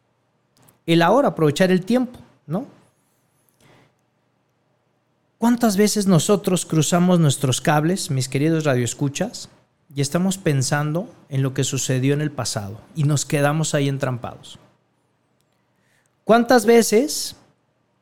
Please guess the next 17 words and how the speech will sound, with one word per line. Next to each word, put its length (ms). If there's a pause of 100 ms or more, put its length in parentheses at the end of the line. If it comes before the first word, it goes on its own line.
(1200)
estamos 440
pensando 800 (1700)
en 140
lo 140
que 140
viene 240
la 120
siguiente 500
quincena 640 (1300)
y 100
lo 140
que 120
viene 520
en 160
el 220
siguiente 520
mes? 500